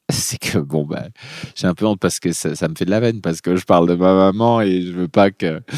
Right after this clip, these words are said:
je veux pas qu'elle le prenne mal. Mais bon, euh, c'est elle qui dépose mes textes à la S A C D, donc elle le sait. <laughs> Mais, euh, si tu veux, euh, c'est intéressant de,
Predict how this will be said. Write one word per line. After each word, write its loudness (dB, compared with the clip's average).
je 0
veux 0
pas 4
qu'elle 2
le 6
prenne 2
mal. 4
Mais 4
bon, 0
euh, -2
c'est -2
elle 0
qui -6
dépose 0
mes 2
textes -2
à 0
la 2
S -2
A -4
C -2
D, 0
donc -4
elle 2
le 4
sait. 4
<laughs> 0
Mais, 6
euh, 6
si -6
tu 0
veux, 6
euh, 2
c'est -2
intéressant 2
de, 2